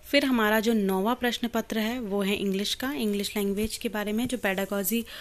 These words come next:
of English है। तो ये आपका नौवां प्रश्न पत्र है, यानी कि ये कंपलसरी है। जो आगे के हमने चार देखे थे, जिसमें कि हिंदी था, मराठी था, संस्कृत था और उर्दू, जिसमें से आपको एक भाषा लेनी है। ये इसमें भी आपको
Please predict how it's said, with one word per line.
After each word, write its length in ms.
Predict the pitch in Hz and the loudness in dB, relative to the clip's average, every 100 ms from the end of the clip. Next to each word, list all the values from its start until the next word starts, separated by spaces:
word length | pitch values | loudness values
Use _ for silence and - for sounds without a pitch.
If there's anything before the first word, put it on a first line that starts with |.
| - - - | -14 -12 -2
of 140 | 233 302 - | -2 0 2
English 400 | 196 190 190 - | 2 2 -2 -2
है। 240 | 196 180 - | -2 -4 -6
तो 120 | 202 196 | -6 -2
ये 260 | 190 214 | 0 2
आपका 300 | 214 - 220 | 0 0 0
नौवां 280 | 196 185 208 | 2 2 0
प्रश्न 280 | 226 214 233 | -2 -4 -2
पत्र 220 | 226 240 | -2 -2
है, 60 | 277 | -2
यानी 240 | 226 202 | 0 -2
कि 140 | 196 208 | 0 -2
ये 60 | |
कंपलसरी 600 | 208 202 196 226 247 247 | -2 -2 -2 -2 0 0
है। 80 | 320 | 0
जो 180 | 208 190 - | -2 -6 -2
आगे 220 | 196 196 240 | 0 2 2
के 100 | 285 | 4
हमने 200 | 262 269 | 4 4
चार 240 | 254 233 | 2 0
देखे 260 | 226 - 226 | -2 -4 -4
थे, 100 | 311 - - - | -6 -8 -16 -12
जिसमें 300 | 226 214 226 | -6 -2 0
कि 120 | 208 202 | 0 2
हिंदी 380 | 214 208 233 - - - - - - - - - - - - | 2 2 0 -4 -14 -20 -20 -20 -20 -20 -20 -18 -20 -16 -14
था, 420 | - 220 208 233 | -8 -2 0 0
मराठी 480 | 226 202 196 196 202 | 0 2 2 0 -2
था, 180 | 208 214 | -2 -2
संस्कृत 560 | - 196 190 - 208 - | 0 -2 0 -2 -4 -2
था 100 | 208 | -2
और 260 | - 277 330 | 0 0 2
उर्दू, 540 | 220 175 196 185 196 | 0 0 -4 -4 -8
जिसमें 320 | 185 196 220 | -8 -4 -2
से 120 | 214 208 | 0 -2
आपको 240 | - - | -2 -2
एक 220 | - 190 185 | 0 -2 -4
भाषा 260 | 185 269 | -4 -2
लेनी 360 | 311 226 170 170 | 0 0 -2 -6
है। 100 | 170 - - - - - - - - - - - - - - - - - - - - | -8 -14 -18 -16 -16 -16 -20 -20 -20 -20 -20 -20 -20 -20 -20 -20 -20 -20 -20 -14 -4
ये 260 | 202 208 | 4 4
इसमें 320 | 202 - 214 202 | 4 2 0 0
भी 120 | 202 | 0
आपको 400 | 196 - 208 | -2 -2 -4